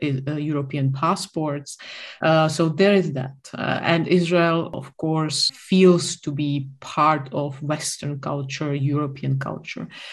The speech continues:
at least part of the population for sure.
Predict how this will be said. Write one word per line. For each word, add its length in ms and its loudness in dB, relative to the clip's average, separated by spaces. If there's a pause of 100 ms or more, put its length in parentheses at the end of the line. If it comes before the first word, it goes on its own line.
(140)
at 160 2
least 400 0
part 320 4
of 140 -4
the 60 0
population 680 -6
for 200 -10
sure. 380 -10